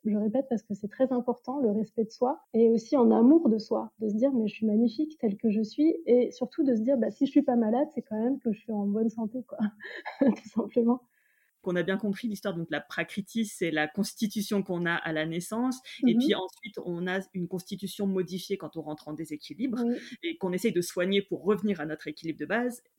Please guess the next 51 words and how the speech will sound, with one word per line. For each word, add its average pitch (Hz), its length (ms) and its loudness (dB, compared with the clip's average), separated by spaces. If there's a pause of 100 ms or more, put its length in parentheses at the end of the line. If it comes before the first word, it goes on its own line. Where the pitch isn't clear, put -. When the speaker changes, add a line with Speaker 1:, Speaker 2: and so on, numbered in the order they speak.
Speaker 2:
Les 185 140 2
doshas, 202 360 2
c'est 202 200 -2
pas 180 160 -4
que 196 140 -2
la 170 100 0
constitution 175 640 -10
de 147 100 -6
soi. 233 380 -6 (180)
Où 226 80 -6
ça 226 140 -2
se - 100 -10
complexifie, 202 600 -8
comme 190 140 -4
tu 190 120 -10
disais, 196 260 -2
c'est 202 200 -4 (120)
l'environnement 208 600 0
qui 226 180 -4
est - 20 -2
autour 185 280 -6
de 175 100 -4
nous. 226 160 0
Speaker 1:
Ouais. 214 180 0 (120)
Speaker 2:
Il 185 120 -2
est 190 140 0
aussi 294 340 0 (100)
influencé 208 540 -4
puisqu'il - 240 -16
fait 202 80 -2
aussi 208 220 -4
partie - 320 -2
du 208 160 -6
tout. 285 200 -6
Speaker 1:
Oui. 240 240 4 (300)
Speaker 2:
Et 180 140 0
donc, 208 200 -2
je 208 140 -2
sais 233 380 -6
que 233 260 -2 (160)
au 165 80 -14
fil 190 300 -10
des 202 100 0
saisons, 220 500 0
Speaker 1:
Mhm. 262 300 4
Speaker 2:
au 185 120 -4
fil 185 260 -8
des 185 260 2
heures, 247 120 8
Speaker 1:
<laughs> 226 400 4
Speaker 2:
<laughs> 202 300 -2